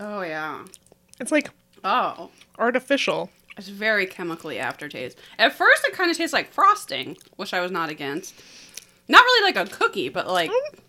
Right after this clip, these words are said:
Speaker 1: frosting.
Speaker 2: think I can eat any more of those. <laughs> This is really gross.
Speaker 1: But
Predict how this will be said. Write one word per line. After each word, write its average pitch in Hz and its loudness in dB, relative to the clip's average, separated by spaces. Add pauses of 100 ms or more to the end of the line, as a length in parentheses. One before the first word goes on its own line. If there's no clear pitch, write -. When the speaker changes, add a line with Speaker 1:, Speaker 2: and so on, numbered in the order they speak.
(180)
Speaker 1:
frosting. 185 2
Speaker 2:
think 453 6
I 440 10
can 349 6
eat 311 6
any 277 4
more 220 6
of 185 2
those. 180 2 (200)
<laughs> - - (760)
This 622 -4
is 508 -6
really 392 4
gross. 330 0 (800)
Speaker 1:
But 190 4